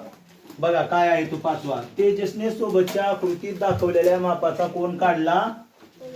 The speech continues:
तन्मयने त्याच्या दुप्पट माप असणारा कोण काढला. म्हणजे तेजसनं जेवढ्या मापाचा काढलाय त्याच्या दुप्पट तन्मयनं काढलेला आहे.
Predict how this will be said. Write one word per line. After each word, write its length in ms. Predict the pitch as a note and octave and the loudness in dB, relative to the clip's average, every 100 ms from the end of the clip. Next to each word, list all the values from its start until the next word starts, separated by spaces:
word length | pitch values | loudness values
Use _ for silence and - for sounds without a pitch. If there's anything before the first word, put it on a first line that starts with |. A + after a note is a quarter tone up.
| - - | -10 -4
तन्मयने 500 | A3+ A#3 B3+ C4 C4+ | 0 4 4 4 2
त्याच्या 320 | C4+ B3 C#4 | 2 2 2
दुप्पट 600 | A3+ B3+ - - D4 C#4+ | 2 -6 -4 6 6 6
माप 380 | B3 B3 - G#3 | 0 0 0 -2
असणारा 420 | G#3 A3 G3+ F#3+ | -4 -2 0 0
कोण 260 | F#3 E3 | 0 -2
काढला. 300 | C#3+ C3 A#2+ | -2 -2 -2
म्हणजे 300 | A2+ C#3+ F3 - | -2 -2 -2 -2
तेजसनं 420 | A3+ A3+ A#3 A#3 A#3+ | -2 0 0 2 2
जेवढ्या 340 | A3+ A3+ A#3+ | 4 6 6
मापाचा 380 | B3 B3 A#3 A#3 | 4 2 0 0
काढलाय 480 | A#3+ A#3 G#3+ E3+ - - - - - | 0 2 2 0 -2 -10 -20 -18 -4
त्याच्या 280 | F3+ F3+ A#3+ | -2 2 0
दुप्पट 680 | A#3 A3+ - B3+ C#4 C4+ - - - | 2 0 2 4 4 0 -12 -6 -2
तन्मयनं 440 | G#3+ G#3 G3 F#3 | 0 0 2 0
काढलेला 420 | F#3 F#3 E3+ D3+ | 2 2 2 4
आहे. 120 | C3 | 2